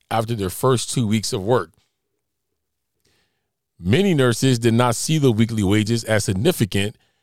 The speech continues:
as many of them were struggling financially and thus were giving back twenty-five percent of their wages for financial assistance to the hospital.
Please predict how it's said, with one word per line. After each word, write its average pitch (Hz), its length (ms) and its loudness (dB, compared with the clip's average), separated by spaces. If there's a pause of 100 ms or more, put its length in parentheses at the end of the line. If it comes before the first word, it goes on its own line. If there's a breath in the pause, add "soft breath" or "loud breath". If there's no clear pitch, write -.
(160)
as 92 240 -4
many 143 200 0
of 127 120 0
them 113 180 2
were 98 100 0
struggling 123 440 0
financially 139 800 -2
and 95 200 -4
thus 123 280 0
were 104 140 -2
giving 110 360 0
back 98 320 -2
twenty-five 160 680 -2
percent 123 400 -2
of 104 120 0
their 104 180 2
wages 101 540 0 (400 soft breath)
for 104 120 -6
financial 110 580 0
assistance 123 540 -2
to - 120 -6
the 113 100 0
hospital. 95 640 -4